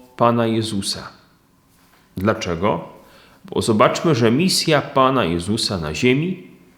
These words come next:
była konkretna. Chodziło o zbawienie człowieka. I to wszystko było spowodowane grzechem. Że człowiek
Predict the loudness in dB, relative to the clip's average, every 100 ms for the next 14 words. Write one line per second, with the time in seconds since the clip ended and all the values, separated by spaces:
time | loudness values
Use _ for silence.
0 | -4 2 4 2 -2 -4 0 0 0 -4
1 | -4 -10 -20 _ _ _ _ _ _ -6
2 | -6 -2 -2 0 2 2 2 0 -10 -18
3 | -8 -6 2 2 4 2 2 2 0 -4
4 | -12 -20 _ _ -10 0 0 2 0 -2
5 | -16 -18 -20 _ _ _ _ _ _ _
6 | -20 -20 -20 _ -2 0 2 4 4 0
7 | 0 0 -2 0 2 2 0 -8 -14 -6
8 | 0 0 2 0 -2 0 2 2 2 4
9 | 4 4 0 -4 -14 -20 _ _ _ _
10 | _ -10 0 2 2 0 -8 -10 -18 -20
11 | -20 -20 -20 -20 -20 -20 _ -10 -4 4
12 | 6 8 4 4 -4